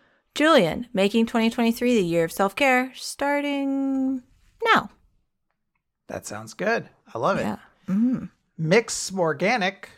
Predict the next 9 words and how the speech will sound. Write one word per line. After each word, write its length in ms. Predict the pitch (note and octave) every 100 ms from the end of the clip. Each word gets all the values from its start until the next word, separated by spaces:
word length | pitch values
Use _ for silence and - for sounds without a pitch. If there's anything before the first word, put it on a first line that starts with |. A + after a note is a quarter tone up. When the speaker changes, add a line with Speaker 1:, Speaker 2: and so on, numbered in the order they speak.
| _ _
Speaker 2:
The 80 | -
Legend 360 | A2+ A#2 - C3+
of 100 | C3+
Zelda, 540 | G3 G3 E3 D3+ C#3+ _ _ _ _ _
rears 600 | - C3+ F#3 G3 F3+ C3+
ripe 480 | C#3+ E3+ G3+ - - - _ _
for 240 | - A2
fendom, 560 | - A2 G#2+ G2+ - - -
femdom. 380 | C#3+ A2+ -